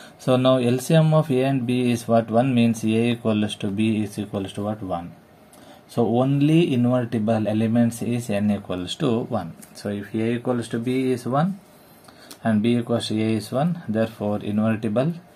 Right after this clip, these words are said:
element is one. For invertible element is one. Okay, clear? So now next question is seventh one.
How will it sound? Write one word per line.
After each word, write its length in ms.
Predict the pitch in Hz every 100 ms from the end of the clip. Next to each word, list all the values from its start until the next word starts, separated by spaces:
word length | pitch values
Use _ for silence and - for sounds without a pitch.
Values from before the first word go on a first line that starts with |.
| - - -
element 360 | 104 107 110
is 340 | 156 208 - -
one. 340 | - 87 82 - - - - - - - - - - - - - - - - - - - - - - - - - - -
For 200 | - 104
invertible 800 | 98 101 104 104 104 101 139 202 - - - - - - - - -
element 640 | 101 101 104 104 104 104 -
is 540 | 151 190 190 - - - -
one. 220 | 92 82 - - - -
Okay, 180 | 117 123
clear? 340 | 135 151 196 - - - - - - - - - -
So 60 |
now 140 | 123 120
next 220 | 127 -
question 420 | 143 - 135 131
is 240 | 143 127
seventh 680 | - - 113 - 110 113 104
one. 300 | 98 165